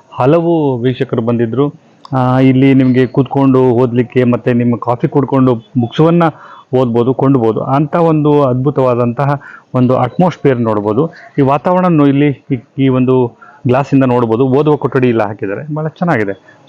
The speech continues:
So ಇದು ವಂಡರ್‌ಫುಲ್ ಆದಂಥ ವ್ಯೂಸು. ಆ, ಮಲ್-, ಇಲ್ಲಿ ಬಂದು ಹತ್ತು ನಿಮಿಷ, ಹದಿನೈದು ನಿಮಿಷ ಕೂತ್ಕೊಂಡು ಹೋದ್ರೆ ನಿಮಗೆ ಒಳ್ಳೆ ಒಂದು,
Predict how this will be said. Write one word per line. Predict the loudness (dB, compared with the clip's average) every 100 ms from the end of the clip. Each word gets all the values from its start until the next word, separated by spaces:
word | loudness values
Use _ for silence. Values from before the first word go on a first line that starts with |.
| -2
So | 2
ಇದು | 2 4 4 4 2 0 -8 -20 -10
ವಂಡರ್‌ಫುಲ್ | -4 0 0 0 2 2
ಆದಂಥ | 2 0
ವ್ಯೂಸು. | -2 0 0 0 -2 -4 -14 -10 -4
ಆ, | 0
ಮಲ್-, | 2 2 2
ಇಲ್ಲಿ | 2 2
ಬಂದು | 2 2 0 -2 -12 _ -8 -4
ಹತ್ತು | -4 -2
ನಿಮಿಷ, | -2 0
ಹದಿನೈದು | 0 0
ನಿಮಿಷ | 0 -2
ಕೂತ್ಕೊಂಡು | -2 -4 -2 0 2
ಹೋದ್ರೆ | 2 0 0
ನಿಮಗೆ | -2 -2
ಒಳ್ಳೆ | -2 0 2 2 2
ಒಂದು, | 2 2 0 -2